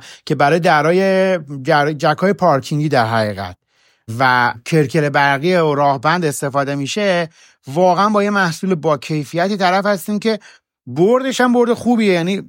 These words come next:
تو داره برد بالاه. یه مدل هم داره تازه آنتن داره که اون برد بلند حساب می‌شه. مدل بدون آنتنش هم تازه برد خوبی داره. چهار کانال هستش، یعنی چهار تا کیل-، دقیقاً دکمه داره روش.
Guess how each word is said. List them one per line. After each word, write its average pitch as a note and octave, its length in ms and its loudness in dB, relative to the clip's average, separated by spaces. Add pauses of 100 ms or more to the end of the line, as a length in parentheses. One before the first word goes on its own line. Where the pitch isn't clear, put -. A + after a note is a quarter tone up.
(120)
تو D#3 260 -6
داره E3 260 4
برد G3+ 340 2
بالاه. D#3 460 2 (280)
یه F3 100 0
مدل G#3+ 260 0
هم A3 80 0
داره G#3+ 160 0
تازه F#3 280 -2
آنتن D#3 460 -2
داره F3+ 380 2
که E3 120 -4
اون F3+ 180 -2
برد D3+ 260 0
بلند D3 320 0
حساب A2 300 -4
می‌شه. G#2+ 240 -6
مدل F3+ 240 -4
بدون F3 220 0
آنتنش G3 380 -2
هم G#3 60 -2
تازه F#3 160 -4
برد F#3 240 -6
خوبی D#3+ 280 -2
داره. G#2 260 -6 (480)
چهار F3+ 240 4
کانال G3 300 0
هستش، A3 240 0
یعنی G3 140 -2
چهار F3+ 240 0
تا F#3 300 -2 (300)
کیل-، D3+ 540 -2
دقیقاً C#3+ 240 2
دکمه D#3+ 380 0
داره F3 220 4
روش. G#3 280 0